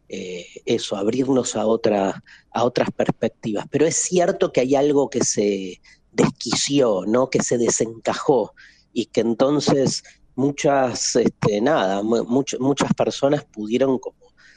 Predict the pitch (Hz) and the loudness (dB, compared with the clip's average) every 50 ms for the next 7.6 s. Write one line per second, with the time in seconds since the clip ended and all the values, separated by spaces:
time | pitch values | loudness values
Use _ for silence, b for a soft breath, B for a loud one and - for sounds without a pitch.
0 | b b _ - 117 120 123 123 123 117 113 - - 110 113 117 - 110 110 107 | b b _ -2 0 2 2 2 2 2 2 2 2 2 0 2 2 2 2 2
1 | 107 110 104 104 104 - - - B B B B B - - 160 156 180 180 180 | 2 2 2 0 -2 -6 -10 -16 B B B B B -2 -2 2 2 2 2 4
2 | 170 165 151 156 - 143 143 147 151 175 185 185 185 175 165 151 - - _ - | 4 2 2 2 0 0 2 2 2 4 4 4 4 2 2 0 -4 -10 _ -2
3 | 139 147 156 160 160 - - - 175 - _ 139 143 151 160 185 196 196 - - | 0 2 2 2 0 -2 -2 -2 -4 -4 _ -2 0 2 4 4 2 0 -4 -4
4 | - 170 165 151 147 135 131 127 131 135 139 143 147 147 156 160 156 _ _ _ | -2 0 0 2 2 2 0 2 2 2 2 2 2 2 0 -2 -4 _ _ _
5 | _ _ _ _ _ _ - - 127 123 120 123 - - - 123 120 120 110 110 | _ _ _ _ _ _ -4 -2 -2 -2 -2 -6 -8 -2 -2 0 0 0 0 0
6 | 110 110 107 - - - 135 135 131 131 135 135 139 135 135 - 117 110 113 117 | -2 -2 -4 -6 -10 -8 -4 0 0 0 2 2 2 0 0 -2 -4 -6 -6 -6
7 | 120 117 117 123 123 123 123 127 123 120 117 117 | -4 -2 0 2 2 2 2 2 0 0 -2 -4